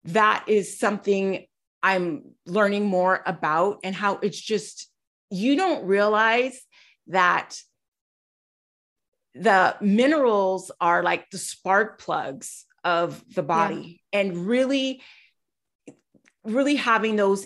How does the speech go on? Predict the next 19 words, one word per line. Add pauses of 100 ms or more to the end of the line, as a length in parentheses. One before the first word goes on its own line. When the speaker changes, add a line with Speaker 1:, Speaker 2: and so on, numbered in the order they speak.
Speaker 1:
in
balance
and
how
much (100)
of
a
effect
they
have
on (240)
other
parts
of
our
body
system.
So
Speaker 2:
Mm-hmm.